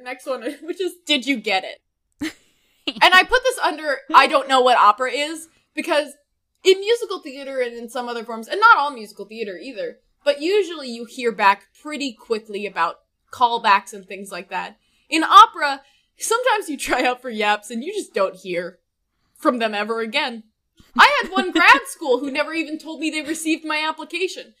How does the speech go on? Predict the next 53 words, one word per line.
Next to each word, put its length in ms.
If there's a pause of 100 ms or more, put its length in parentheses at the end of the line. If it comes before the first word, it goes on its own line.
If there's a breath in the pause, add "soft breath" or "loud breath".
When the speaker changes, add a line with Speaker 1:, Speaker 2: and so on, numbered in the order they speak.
(220 soft breath)
Speaker 1:
And 120
I 80
know 340
I 120
wasn't 300
the 100
only 180
person 340
who 120
had 180
that 100
experience 420
because 260
there 180
were 140
multiple 600
people 320
who 100
had 100
applied 280
to 60
that 180
school 240
with 220
me. 240 (380)
Speaker 2:
Amazing. 720 (100)
Speaker 1:
Yeah, 240
just 320
the 100
worst. 340
Speaker 2:
Yeah, 280 (240)
this 180
is 100
so 200
frustrating 640
because, 720
and 120
I 120
understand, 580
because 260
if 140
you're 120
not 180
a 20
classical 500
musician, 520
I 100
don't 240
know 160
how 240
you 220
would 220
just 280